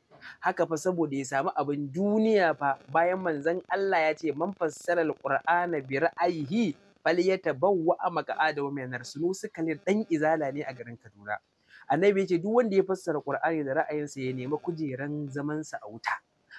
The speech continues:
Amma haka wannan ɗan Izala Sunusi Khalil a nan garin Kaduna ya zo ya karanta "Nun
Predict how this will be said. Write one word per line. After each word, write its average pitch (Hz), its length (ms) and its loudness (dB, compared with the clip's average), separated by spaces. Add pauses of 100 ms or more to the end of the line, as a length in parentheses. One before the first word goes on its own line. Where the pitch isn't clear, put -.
Amma 170 400 2
haka 220 280 0
wannan 214 360 4
ɗan 185 240 -4
Izala 165 400 2
Sunusi 170 460 -4
Khalil 156 280 0
a 131 80 -2
nan 196 220 2
garin 143 280 -2
Kaduna 120 500 -2 (400)
ya 139 200 6
zo 180 260 6
ya 180 220 4
karanta 165 600 0
"Nun 180 880 4